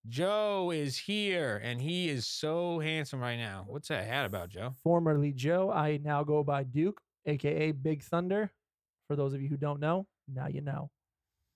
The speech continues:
Speaker 1: It's Mike's super short show. Jesus, Mary and Joseph,
Speaker 2: That's
Speaker 1: that
Speaker 2: right.
Speaker 1: was
Speaker 2: Now, this is
Speaker 1: Thursday.
Speaker 2: Eugene's hat. I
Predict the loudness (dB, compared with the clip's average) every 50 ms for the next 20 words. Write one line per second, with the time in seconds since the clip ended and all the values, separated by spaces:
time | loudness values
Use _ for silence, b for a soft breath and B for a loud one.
0 | _ _ _ _ _ _ _ _ _ -20 -14 -10 -8 -6 -6 -6 -6 -8 -8 -10
1 | -10 -10 -10 -8 -8 -8 -8 -6 -6 -6 -6 -8 -10 -14 _ -18 -10 -6 -6 -6
2 | -6 -8 -10 -14 -14 -10 -8 -8 -6 -6 -8 -8 -8 -6 -4 -4 -4 -4 -4 -4
3 | -2 -2 -2 -4 -2 -2 0 0 0 0 0 0 -2 -2 0 -2 -2 -2 0 0
4 | 0 0 0 0 -2 -4